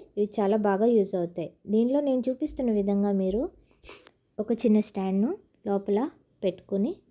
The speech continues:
దానిపై మనం కుక్ చేసుకున్న ఫుడ్ను కుక్ చేసిన వెంటనే దీనిలో తీసుకొచ్చి పెట్టుకుని మూత పెట్టుకోవాలి. నేను టెన్ ఓ క్లాక్కి రైస్ కుక్ చేసి పెట్టాను.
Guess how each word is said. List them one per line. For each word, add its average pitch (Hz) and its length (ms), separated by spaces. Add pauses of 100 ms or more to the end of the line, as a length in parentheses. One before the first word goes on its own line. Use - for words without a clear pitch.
దానిపై 220 480 (440)
మనం 262 160
కుక్ - 280
చేసుకున్న 277 440
ఫుడ్ను 202 460 (1080)
కుక్ 254 180
చేసిన 294 360
వెంటనే 214 520 (720)
దీనిలో 247 340
తీసుకొచ్చి 233 480
పెట్టుకుని 214 480
మూత 226 220 (120)
పెట్టుకోవాలి. 151 640 (580)
నేను 233 280 (140)
టెన్ 226 240
ఓ 240 40
క్లాక్కి 240 480 (520)
రైస్ 214 260
కుక్ 214 240
చేసి 202 240
పెట్టాను. 185 520